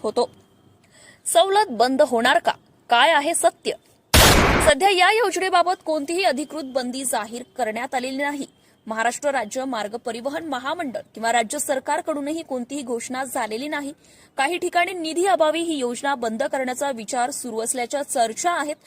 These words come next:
मात्र त्यासंबंधी कोणताही निर्णय झालेला नाही. महिला प्रवाशांच्या संतप्त प्रतिक्रिया. एसटी महामंडळाची ही योजना बंद होणार असल्याच्या अफवांमुळे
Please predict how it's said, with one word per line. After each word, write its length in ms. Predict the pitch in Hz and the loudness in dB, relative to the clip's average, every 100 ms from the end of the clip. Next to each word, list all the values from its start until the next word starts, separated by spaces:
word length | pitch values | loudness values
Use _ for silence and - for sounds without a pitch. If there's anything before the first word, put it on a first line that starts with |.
| - - 254 | -20 -14 -2
मात्र 260 | 285 330 | -2 0
त्यासंबंधी 640 | 349 339 381 359 339 330 349 | -2 0 0 -2 -2 -4 -4
कोणताही 480 | 311 285 277 294 311 | -4 -2 -2 -2 -2
निर्णय 360 | 262 240 247 | -2 -2 -4
झालेला 400 | 262 240 208 220 | -2 -2 0 0
नाही. 280 | 240 180 190 - _ _ _ _ _ _ _ _ _ - | -2 -6 -14 -20 _ _ _ _ _ _ _ _ _ -10
महिला 260 | 240 254 | -4 -2
प्रवाशांच्या 680 | 277 294 311 349 349 339 381 | 2 2 2 0 -2 0 0
संतप्त 480 | 381 302 285 302 330 | 0 0 0 2 2
प्रतिक्रिया. 560 | 320 262 285 285 277 320 _ - - 285 | 2 -2 -4 -6 -6 -6 _ -20 -4 2
एसटी 280 | 294 - | 2 2
महामंडळाची 840 | 392 370 403 427 392 392 381 381 392 | 0 2 0 -2 0 2 2 0 -2
ही 160 | 392 | 0
योजना 360 | 311 294 311 339 | 0 2 2 4
बंद 260 | 311 254 | 2 2
होणार 300 | 302 302 285 | 2 2 0
असल्याच्या 420 | 294 - 269 269 269 | 0 0 -2 0 -2
अफवांमुळे 580 | 226 254 254 302 302 | -2 -4 -2 -2 -4